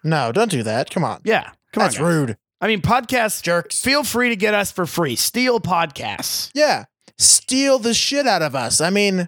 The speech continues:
Speaker 1: we're free anyway, so
Speaker 2: I mean,
Speaker 1: you don't really
Speaker 2: play
Speaker 1: have
Speaker 2: us on
Speaker 1: to, but if you,
Speaker 2: SoundCloud,
Speaker 1: if you
Speaker 2: subscribe to
Speaker 1: really
Speaker 2: us on
Speaker 1: feel you
Speaker 2: Stitcher,
Speaker 1: need to
Speaker 2: iTunes.
Speaker 1: Yeah.
Speaker 2: Yeah. Costs you
Speaker 1: Go
Speaker 2: nothing.
Speaker 1: ahead. Have it for free.
Speaker 2: Except for time.
Speaker 1: That's, yeah.
Speaker 2: You get to listen to us.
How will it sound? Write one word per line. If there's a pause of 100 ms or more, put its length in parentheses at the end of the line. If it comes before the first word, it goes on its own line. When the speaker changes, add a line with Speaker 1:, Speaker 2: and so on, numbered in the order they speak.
Speaker 1:
we're
free
anyway,
so (380)
Speaker 2:
I
mean,
Speaker 1:
you
don't
really
Speaker 2:
play
Speaker 1:
have
Speaker 2:
us
on
Speaker 1:
to,
but
if
you,
Speaker 2:
SoundCloud,
Speaker 1:
if
you
Speaker 2:
subscribe
to
Speaker 1:
really
Speaker 2:
us
on
Speaker 1:
feel
you
Speaker 2:
Stitcher,
Speaker 1:
need (200)
to
Speaker 2:
iTunes. (920)
Speaker 1:
Yeah. (260)
Speaker 2:
Yeah. (1120)
Costs
you
Speaker 1:
Go
Speaker 2:
nothing.
Speaker 1:
ahead. (160)
Have
it
for
free. (100)
Speaker 2:
Except
for
time.
Speaker 1:
That's,
yeah. (180)
Speaker 2:
You
get
to
listen
to
us.